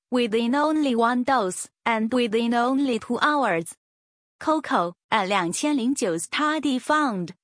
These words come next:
that cocoa procyanidins may protect against lipid peroxidation associated with neuronal cell death in a manner relevant to Alzheimer's disease. Sage,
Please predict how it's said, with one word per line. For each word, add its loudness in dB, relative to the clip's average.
that 0
cocoa 0
procyanidins 0
may 0
protect -2
against 0
lipid -2
peroxidation -2
associated -2
with 0
neuronal 0
cell 0
death -2
in 2
a 0
manner 2
relevant 0
to -4
Alzheimer's 0
disease. -4
Sage, 0